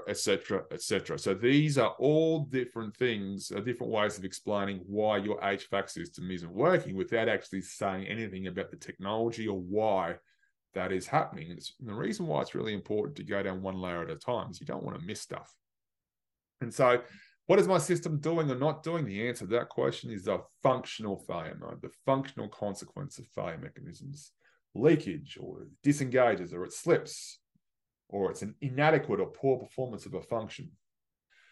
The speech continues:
Once you have the answer to that question, then the brainstorming can be, move on to the next part of these question sequence, which will take us to, what does the broken bit look like? The answer to that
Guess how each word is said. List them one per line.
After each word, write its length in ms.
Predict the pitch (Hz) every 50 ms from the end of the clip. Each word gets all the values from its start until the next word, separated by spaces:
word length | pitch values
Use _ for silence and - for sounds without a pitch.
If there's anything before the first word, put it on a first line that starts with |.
| _ _ _ _
Once 380 | - 120 147 190 233 240 - -
you 100 | 220 196
have 320 | 143 147 165 160 160 151
the 360 | 127 123 131 131 127 127 135 131
answer 160 | 127 - 104
to 80 | 95
that 260 | 92 117 156 - - -
question, 480 | - - 92 90 - - - 101 98 98
then 220 | 120 135 156 160
the 100 | 143 110
brainstorming 800 | 87 95 95 98 107 120 143 147 147 - 110 98 90 92 98 95
can 220 | - 101 90 92
be, 160 | 87 - 101 - - -
move 280 | 110 104 101 101 95
on 220 | 92 90 92 98 95
to 120 | - -
the 100 | 90 90
next 340 | 90 95 110 135 147 143 -
part 320 | - - 107 95 92 87 85
of 80 | 82
these 180 | 87 87 82 -
question 500 | - - 101 87 - - - 85 85 85
sequence, 540 | - - 92 92 92 - 120 127 131 - - -
which 300 | 95 92 - - - - _ _ _ _ _ _ _ _ _ _
will 120 | - 95 -
take 340 | - 113 113 117 113 -
us 180 | 92 87 - -
to, 560 | - - 120 135 156 180 196 190 190 165 147 - - -
what 380 | - - 92 92 90 - - -
does 240 | 107 101 107 107 104
the 100 | 113 117
broken 480 | 113 113 113 113 123 123 123 117 101
bit 180 | 87 92 - - -
look 220 | 87 90 87 - -
like? 260 | 78 80 78 - - - _ _ _ _ _ _ _ _ _ _ _ _ _ -
The 260 | 98 104 113 120 123
answer 180 | 120 120 - 92
to 60 | 90
that 240 | - 139 170 185 -